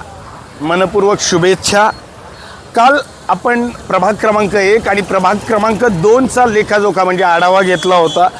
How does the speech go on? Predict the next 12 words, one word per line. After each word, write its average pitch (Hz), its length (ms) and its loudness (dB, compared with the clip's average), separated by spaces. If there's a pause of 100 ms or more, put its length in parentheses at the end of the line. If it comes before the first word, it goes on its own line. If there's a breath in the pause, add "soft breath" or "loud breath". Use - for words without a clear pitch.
(220 loud breath)
आज 180 200 0
प्रभाग 208 340 -2
क्रमांक 233 400 -2
तीनमध्ये 247 640 0
आहोत. 208 360 2 (680 loud breath)
आत्ता 269 440 2 (260)
मी 214 100 0
पाबळ 208 400 2
रोडच्या 226 520 2 (460)
करमारे 208 360 0
हॉटेलच्या 220 440 0
तिथे 233 580 2